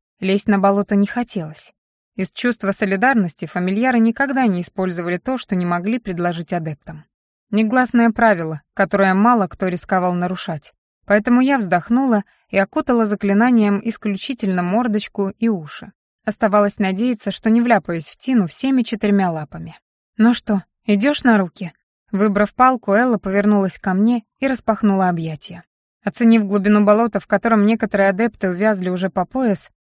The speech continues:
я наступила на горло собственной гордости и запрыгнула девушке на руки, а потом перебралась на плечо. Следующие полчаса заставили попаданцев скрипеть зубами,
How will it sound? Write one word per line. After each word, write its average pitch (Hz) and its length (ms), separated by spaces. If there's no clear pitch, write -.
я 254 200
наступила 254 540
на 196 180
горло 202 340
собственной 190 560
гордости 208 580
и 254 200
запрыгнула 226 640
девушке 175 460
на 165 180
руки, - 300
а 214 80
потом 269 380
перебралась 180 600
на 180 100
плечо. 160 440
Следующие 226 540
полчаса 226 520
заставили 214 500
попаданцев 202 680
скрипеть 196 440
зубами, 185 480